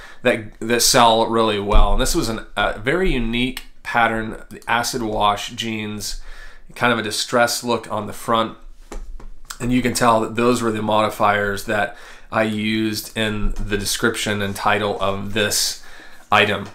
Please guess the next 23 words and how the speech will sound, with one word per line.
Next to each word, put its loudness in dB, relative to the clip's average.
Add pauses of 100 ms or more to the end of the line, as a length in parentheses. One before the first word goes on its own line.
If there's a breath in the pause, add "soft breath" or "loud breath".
And 2
even 6
using, 4
um, -2 (240)
eBay's 4
white 0
photo 2
editor, 4
you 0
can -6
see, 0 (340 loud breath)
you -6
know, 4
the 0
edges 4
aren't 0
crisp 2
there, 2
but -6
this 2
still 0
sold 0
fast. -6